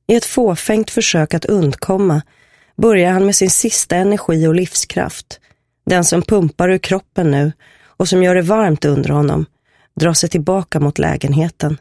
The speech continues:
"Är det ingen som hör?" tänker han. "Finns här ingen som kan hjälpa mig?"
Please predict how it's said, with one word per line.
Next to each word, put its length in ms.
"Är 80
det 180
ingen 320
som 220
hör?" 440
tänker 300
han. 180
"Finns 240
här 160
ingen 320
som 160
kan 180
hjälpa 420
mig?" 260